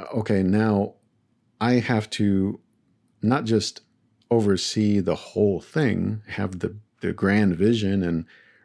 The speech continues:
really keep it all moving in the right way, but I have to be able to accept and, and at least acknowledge everyone's input. And some input was not what I needed. Some pi-,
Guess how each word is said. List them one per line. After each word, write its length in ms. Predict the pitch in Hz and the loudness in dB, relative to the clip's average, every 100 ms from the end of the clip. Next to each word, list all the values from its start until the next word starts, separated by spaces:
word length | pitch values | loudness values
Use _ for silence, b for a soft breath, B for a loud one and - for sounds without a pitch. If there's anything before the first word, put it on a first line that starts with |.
| - | -6
really 300 | 95 98 90 | -2 0 -2
keep 260 | - 113 | -4 -2
it 80 | 95 | 0
all 200 | 90 98 | 2 2
moving 340 | 90 104 95 | 2 2 2
in 160 | 90 87 | 0 0
the 80 | 80 | 0
right 280 | 92 98 - | 0 0 0
way, 420 | 101 107 87 87 b b b b b b b b b b _ | 0 0 0 -4 b b b b b b b b b b _
but 140 | - 208 | 0 2
I 100 | 180 | 2
have 180 | 156 160 | 0 0
to 80 | 135 | 0
be 100 | 135 | 2
able 160 | 127 | 4
to 160 | 110 - | 2 0
accept 600 | 95 - 143 127 - - _ | -4 -4 -2 -2 -4 -18 _
and, 300 | 98 95 98 - | -2 0 -2 -2
and 140 | 107 | -2
at 100 | 120 | 0
least 340 | 156 165 - - - | 0 0 -4 -6 -4
acknowledge 840 | 101 98 104 90 82 - - - _ _ _ _ _ | 2 2 2 0 -2 -8 -12 -16 _ _ _ _ _
everyone's 600 | 117 104 101 92 92 87 80 | -2 2 2 2 0 0 0
input. 460 | 143 131 - - _ _ _ _ _ _ _ _ _ - | 0 0 -6 -12 _ _ _ _ _ _ _ _ _ -6
And 240 | 113 104 | -2 -2
some 180 | - 90 | 0 0
input 400 | 120 127 147 - | 2 2 0 0
was 180 | 113 95 | -2 0
not 360 | 90 95 - - _ _ _ | 0 0 -2 -10 _ _ _
what 220 | 113 113 | -2 2
I 80 | 110 | 4
needed. 420 | 113 139 180 180 - _ - | 4 2 0 -4 -8 _ -4
Some 220 | - 180 | 0 4
pi-, 160 | 151 | 2